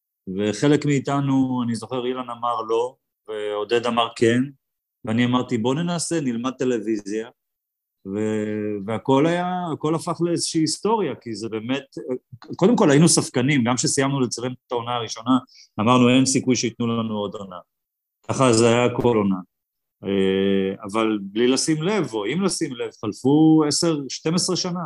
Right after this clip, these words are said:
שזה צולם ברצף. שודר ללא הפסקה, אבל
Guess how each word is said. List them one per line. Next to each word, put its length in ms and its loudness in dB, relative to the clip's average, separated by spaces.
שזה 340 0
צולם 400 4
ברצף. 420 2
שודר 480 0
ללא 260 2
הפסקה, 540 -6
אבל 180 -6